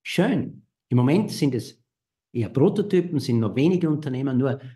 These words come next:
die Entwicklungskraft, das, was wir geschaffen haben, ist enorm. Und drum eben dieser nächste Schritt, der jetzt ganz, ganz wesentlich ist. Und dieser nächste Schritt,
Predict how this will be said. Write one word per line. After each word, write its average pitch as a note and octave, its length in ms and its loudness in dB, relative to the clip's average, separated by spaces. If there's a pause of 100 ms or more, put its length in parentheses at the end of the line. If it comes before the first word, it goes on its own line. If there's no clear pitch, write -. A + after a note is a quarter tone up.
(160)
die A#2 60 0
Entwicklungskraft, C3+ 1080 0
das, B2 160 -2
was A#2+ 180 -4
wir B2+ 60 0
geschaffen A#2+ 420 -4
haben, A2+ 160 0
ist A2+ 140 -2
enorm. G2 580 -4 (400)
Und G#2 180 -8
drum D3+ 200 2
eben B2+ 480 -2 (120)
dieser B2+ 520 -2 (180)
nächste B2 400 -2
Schritt, D3+ 320 -4
der A2+ 140 0
jetzt - 220 -6
ganz, C3 200 -4
ganz A#2+ 220 -4
wesentlich B2+ 420 -8
ist. E3+ 300 -8 (880)
Und B2 160 2
dieser D3 160 2
nächste E3 420 0
Schritt, - 540 -4